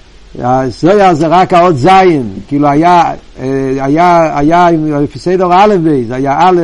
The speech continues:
ובייס וג' וד', והזין זה הזויר, כאילו זה רק חלק אחד. הרב אומר שלא כולם מקבלים את הנכונות של הדבר הזה, מאלתר רבי בתניא משמע שזה לא ככה, כי אלתר רבי כותב באיגרת הקודש,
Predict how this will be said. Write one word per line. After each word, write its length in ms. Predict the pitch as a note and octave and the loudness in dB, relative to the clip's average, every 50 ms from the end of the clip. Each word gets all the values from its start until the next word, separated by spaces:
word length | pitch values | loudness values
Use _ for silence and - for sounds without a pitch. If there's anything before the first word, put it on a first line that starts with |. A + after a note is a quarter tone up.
| D#3 D3 | -2 -4
ובייס 400 | B2+ C3 B2+ C3 F3 F#3 F3+ E3 D3 | -6 -6 -6 -4 -2 0 0 0 0
וג' 280 | D3+ D3+ D3 F3 G3 G3 F#3 F3 D#3+ | -2 -2 -2 -2 -2 -2 -2 -2 -4
וד', 420 | D3+ D3 D#3 F3 F#3+ F#3 F3+ F3 D#3+ - - - - - - - - - - C3+ | -4 -2 0 0 0 0 -2 -4 -6 -10 -16 -20 -20 -20 -20 -20 -20 -16 -8 -4
והזין 720 | C3+ C#3 C3+ B2 B2 E3+ G#3 A#3 A#3+ A3+ G#3 G3+ F#3+ F3+ | -2 -2 0 0 2 2 4 4 4 4 2 2 2 0
זה 140 | E3 F#3+ F#3 | 2 2 2
הזויר, 600 | F#3 F3 D#3+ A3 A#3 A3 G#3+ G3 F#3+ F3+ E3+ E3 - | 2 2 2 2 2 2 2 2 2 2 0 -2 -2
כאילו 320 | E3+ F3+ E3+ E3+ F3 E3+ | -2 0 0 0 0 0
זה 240 | D3+ E3+ F3 F3+ F#3+ | -2 -2 0 -2 -2
רק 120 | F#3 - | -2 -4
חלק 380 | - - G3+ G#3 G#3 G#3 D#3+ F#3+ | -6 -4 -2 -2 0 -2 -2 -4
אחד. 340 | F3 A2+ F#3 G3 F#3+ F3+ D3 - - - - - - - - - - - - | -4 -2 0 0 0 0 -2 -8 -12 -16 -16 -16 -16 -16 -18 -18 -18 -16 -10
הרב 260 | E3 E3 G3 A3+ G3+ G#3 | -4 -2 0 0 0 0
אומר 300 | G3+ F#3+ G3 G3 G3 F3 | 0 0 2 0 0 0
שלא 280 | A#2+ F3 F3 F3+ F3+ - | 0 0 0 0 0 0
כולם 320 | - F3 F3 F3 F3+ F3+ | 0 0 2 2 2 0
מקבלים 480 | F3+ E3 - E3 D3+ D3 D#3 F3 F3 E3 | 0 -2 -2 -2 0 0 0 0 0 0
את 180 | D#3+ D3 - D#3 | -2 -4 -4 -2
הנכונות 800 | D3+ D3+ D3 D3 C#3+ C#3 C#3 C#3 - C#3+ C3+ C#3 D#3 E3+ D#3 - | 0 0 0 0 -2 -2 -4 -6 -6 -4 -4 -2 -2 -2 -4 -4
של 180 | D#3+ D3 C#3 | -6 -8 -6
הדבר 360 | C3+ B2+ B2 B2 C3+ D3 D3+ | -6 -6 -4 -4 -2 -2 -2
הזה, 360 | D#3 D#3 C3+ D3+ E3+ F3 F3+ F3 - - - - - - - - - A#2+ | -2 -4 -4 -4 -4 -4 -6 -8 -10 -14 -20 -20 -20 -20 -20 -18 -12 -8
מאלתר 440 | A#2+ B2 B2 B2+ A#2+ - C#3 C#3 | -4 -2 -2 -2 -2 -2 -2 -2
רבי 180 | D#3+ F3+ F3 E3 | 0 0 0 0
בתניא 540 | D3+ D3 D3 - D#3+ E3+ F3+ F3+ F3+ F3 E3 | -2 -2 -2 -2 0 0 0 0 -2 -2 -2
משמע 440 | D#3+ D#3+ D#3+ D3 - - D3 C3 A2 | -2 -2 -4 -4 -4 -6 -6 -6 -6
שזה 260 | A#2 A#2+ A2+ A#2 B2 | -6 -6 -6 -4 -2
לא 180 | C3 D3 D#3+ - | -2 -2 -2 0
ככה, 400 | - E3 D#3+ B2+ C#3+ E3 E3+ E3+ | 0 -2 -2 0 0 -2 -2 -2
כי 100 | - D#3 | -2 -4
אלתר 180 | C#3+ C3+ B2 B2+ | -6 -6 -6 -6
רבי 240 | C3+ D3 D3+ D#3 B2+ | -6 -6 -6 -6 -6
כותב 320 | D3 C#3 A2+ E3 E3 D3+ C#3+ | -8 -8 -8 -8 -8 -6 -6
באיגרת 840 | C#3 C3 C3 B2+ B2+ B2 A#2 A#2 B2+ A#2+ C#3 C#3+ D3 D3+ C#3+ - | -6 -6 -6 -6 -6 -8 -8 -10 -8 -8 -6 -6 -6 -6 -6 -6
הקודש, 560 | D#3 D3 - F#3 G3+ F#3+ F3+ F3 E3 D3+ - | -6 -6 -4 -4 -4 -2 -2 -4 -6 -8 -10